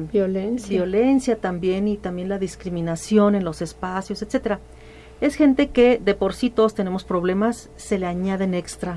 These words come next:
Speaker 2: los problemas a estas personas. Pues sí está muy en riesgo las personas que, que tienen una orientación diferente a la heterosexual, nombrando la heterosexual como la, la heterosexualmente normada, como la, la oficial que ten-, que tenemos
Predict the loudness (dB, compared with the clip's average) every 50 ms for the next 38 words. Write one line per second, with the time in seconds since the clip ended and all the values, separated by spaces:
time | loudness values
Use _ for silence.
0 | -6 -6 -8 -8 -6 -6 -6 -4 -4 -4 -6 -8 -10 -12 -14 -14 -10 -10 -12 -10
1 | -8 -8 -8 -10 -10 -12 -16 -20 -20 -20 -20 -20 -20 -20 -20 -20 -10 -8 -4 0
2 | 0 0 2 4 6 6 8 6 6 6 6 4 4 4 4 2 2 0 -2 -6
3 | -6 -6 -4 -4 -4 -4 -6 -8 -8 -8 -6 -6 -6 -8 -8 -10 -10 -10 -10 -10
4 | -8 -8 -10 -10 -10 -10 -10 -10 -8 -8 -10 -8 -10 -10 -8 -8 -6 -6 -6 -4
5 | -4 -4 -4 -4 -4 -4 -6 -4 -4 -4 -4 -4 -4 -6 -10 -4 -2 0 0 0
6 | -2 -4 -12 -20 -20 -20 -20 -20 -20 -20 -20 -18 -10 -2 2 4 4 6 6 6
7 | 6 6 6 4 4 4 4 2 2 2 0 -2 -2 2 4 4 4 6 4 4
8 | 6 6 6 6 4 4 4 2 -2 -4 -10 -18 -20 -14 -6 -4 -2 -2 0 0
9 | 0 0 0 -2 -2 0 2 2 2 2 2 2 2 4 4 4 2 2 2 2
10 | 2 4 2 2 0 -2 -2 -2 0 0 0 0 -2 -4 -6 -8 -12 -12 -8 -4
11 | -4 -4 -4 -4 -4 -6 -2 2 4 4 4 4 2 0 -2 -6 -6 -4 -2 -2
12 | -2 -2 -4 -6 -10 -10 -10 -8 -6 -4 -4 -4 -4 -6 -8 -10 -14 -18